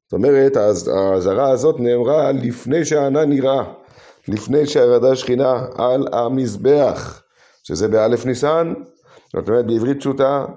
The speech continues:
הגמרא מבינה שהאזהרה על מעלה עשן נאמר לפני מיתת בני אהרון, והעונש נאמר אחרי. לכן, ודאי שהם לא מתו בגלל שלא הביאו מעלה עשן.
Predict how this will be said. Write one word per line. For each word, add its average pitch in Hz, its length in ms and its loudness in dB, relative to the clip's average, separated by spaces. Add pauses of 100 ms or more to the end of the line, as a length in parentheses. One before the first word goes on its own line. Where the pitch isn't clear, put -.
(420)
הגמרא 101 300 -2
מבינה 104 480 -2 (300)
שהאזהרה 98 960 0
על 107 160 -2
מעלה 107 380 0
עשן 104 280 -2
נאמר 98 320 0
לפני 92 280 -4
מיתת 90 260 0
בני 95 120 -2
אהרון, 98 360 0
והעונש 104 360 -2
נאמר 104 280 -2
אחרי. 147 400 0 (720)
לכן, 104 360 0
ודאי 113 220 2
שהם 117 160 -2
לא 120 120 0
מתו 135 260 -2
בגלל 117 200 0
שלא 123 220 0
הביאו 135 180 0
מעלה 117 260 2
עשן. 147 320 0